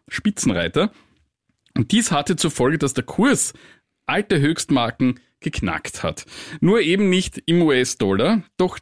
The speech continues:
das dürfte jetzt nur noch eine Frage der Zeit sein, heißt es zumindest seitens der auf Edelmetalle spezialisierten Vermögensverwaltung Incrementum. Vor kurzem notierte Gold bei rund zweitausendfünfundvierzig Dollar. Das Allzeithoch liegt bei zweitausendfünfundsiebzig Dollar und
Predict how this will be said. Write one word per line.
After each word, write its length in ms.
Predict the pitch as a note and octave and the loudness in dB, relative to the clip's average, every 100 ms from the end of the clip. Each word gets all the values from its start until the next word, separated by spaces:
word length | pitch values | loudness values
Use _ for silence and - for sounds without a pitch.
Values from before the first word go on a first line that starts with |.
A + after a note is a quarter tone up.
| - | -8
das 300 | D3+ A3+ - | -4 -2 0
dürfte 500 | F#3 G3+ - F3+ E3+ - - _ | 0 0 0 0 0 -6 -20 _
jetzt 320 | D3+ D3 - | -2 -2 0
nur 80 | E3 | 2
noch 140 | G3 | 2
eine 180 | E3 D#3 | 2 0
Frage 600 | - A#2+ G#2+ D3+ E3 C#3+ - _ | -2 -4 -2 0 0 -2 -6 _
der 120 | D3 | -4
Zeit 380 | C3+ A#2 A#2+ D3 | -2 0 0 0
sein, 280 | - G#2+ D3 | -2 0 2
heißt 300 | C3+ C#3 - | 2 0 0
es 160 | D#3 - | -2 0
zumindest 400 | D#3+ E3+ E3+ - | 0 2 0 0
seitens 480 | D3 C#3+ D3+ - - - - | -2 0 -2 -2 -8 -10 -4
der 100 | C3 | -2
auf 80 | |
Edelmetalle 560 | - C#3 D3+ C#3+ A#2+ C3 | 0 2 2 0 0 -2
spezialisierten 800 | - C3+ - C3+ B2+ - B2+ C3 | -2 -4 -2 0 0 -2 -2 0
Vermögensverwaltung 920 | C#3 A2 G#2+ B2 - G#2+ F#2+ - A2 - _ - | 2 2 2 0 0 -2 -2 -2 -2 -4 _ -2
Incrementum. 800 | D#3 D#3 - D3 F#2 F#2+ - E2 - _ _ _ _ _ _ | 0 2 2 2 2 -2 -2 -4 -6 _ _ _ _ _ _
Vor 120 | - C#3 | -6 -2
kurzem 400 | A3+ C4 F#3+ D#3 | 0 0 2 2
notierte 380 | C3+ D3+ C#3 C#3 | 2 -2 -2 -2
Gold 340 | A#2+ D3+ - | 0 0 0
bei 80 | C#3+ | -2
rund 340 | C3+ D3+ - | 0 0 -2
zweitausendfünfundvierzig 1160 | - A#2 A#2 A#2+ B2 - C3 C#3+ C#3+ D#3+ - - | -4 -2 -2 -2 -2 0 2 2 0 -2 -4 -2
Dollar. 280 | C3+ D3 A3+ | 0 0 0
Das 240 | - C#3+ | -2 -6
Allzeithoch 760 | - C#3 F#3 F#3+ D#3 D#3 D#3+ | -4 -4 -2 -2 0 0 0
liegt 240 | - C#3+ - | 0 -2 -2
bei 120 | C3+ | -4
zweitausendfünfundsiebzig 1080 | - A#2 A#2+ A#2+ B2 C#3+ D#3 D#3+ D#3 - - | -2 -2 0 0 0 0 0 0 -4 -4 -2
Dollar 220 | C#3 C#3+ | 0 0
und 140 | C#3 | -2